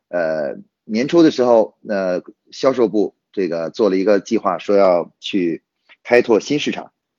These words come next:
但是呢，结果呢，由于这个人力资源部啊，这个在这个薪酬绩效方面啊，这个可能原来制定的薪酬绩效有一些不合理啊，那这样的话呢，开拓新市场呢，收益呢就比较低。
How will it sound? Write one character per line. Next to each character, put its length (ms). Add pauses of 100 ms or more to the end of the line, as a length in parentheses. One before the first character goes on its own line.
(540)
但 140
是 120
呢， 300 (440)
结 140
果 120
呢， 280 (180)
由 180
于 140
这 180
个 300
人 220
力 80
资 100
源 220
部 200 (200)
啊， 220 (180)
这 160
个 260
在 260
这 140
个 300 (200)
薪 220
酬 160
绩 160
效 180
方 200
面 240 (180)
啊， 200 (220)
这 120
个 220
可 160
能 300
原 160
来 120
制 140
定 120
的 80
薪 140
酬 120
绩 120
效 200
有 120
一 40
些 360 (280)
不 100
合 160
理 300
啊， 200 (360)
那 120
这 120
样 140
的 60
话 120
呢， 160
开 180
拓 80
新 220
市 100
场 220
呢， 260
收 300
益 100
呢 160
就 140
比 80
较 140
低。 280